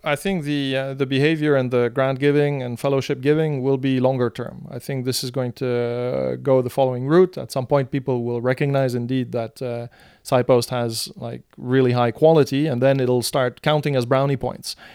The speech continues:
Now, in terms of, uh, other open access things, there is one marked difference, which is our business model. And I think,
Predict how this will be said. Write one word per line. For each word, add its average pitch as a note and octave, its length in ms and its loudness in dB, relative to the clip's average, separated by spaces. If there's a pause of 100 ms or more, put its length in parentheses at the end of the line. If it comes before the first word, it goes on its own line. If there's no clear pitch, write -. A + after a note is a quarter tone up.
(300)
Now, C3+ 100 2
in B2+ 120 0
terms C#3 320 0
of, A#2+ 280 -2
uh, B2 140 -2 (100)
other D3+ 460 2
open C3+ 280 0
access B2+ 460 -4
things, F3 380 -4
there B2 340 -4
is A#2+ 160 -4
one C#3+ 440 2
marked C3 600 -2
difference, - 580 -4 (320)
which C3 220 -4
is B2+ 120 -2
our A#2 140 -2
business C#3 460 -2
model. - 280 -12 (420)
And B2 180 -10
I A#2+ 120 -4
think, D3+ 400 -4